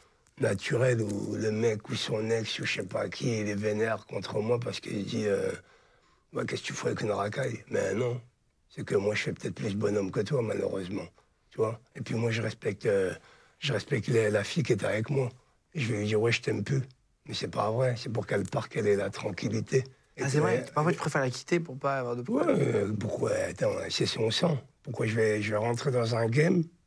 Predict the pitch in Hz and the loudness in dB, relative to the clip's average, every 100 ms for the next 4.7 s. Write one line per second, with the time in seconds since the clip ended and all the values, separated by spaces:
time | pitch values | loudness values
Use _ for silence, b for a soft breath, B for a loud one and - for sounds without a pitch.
0 | _ 151 131 117 113 113 - 117 117 110 | _ 0 2 2 0 0 -2 -4 -2 0
1 | 113 107 - 151 147 120 107 101 B B | 0 2 2 4 4 4 2 -2 B B
2 | - 135 117 101 120 107 - 117 117 - | -6 -4 -2 -2 -2 -2 -2 2 2 4
3 | 147 135 - 160 - 151 147 185 156 156 | 2 2 4 4 6 6 8 6 6 4
4 | 143 139 143 135 123 160 | 4 2 2 2 2 4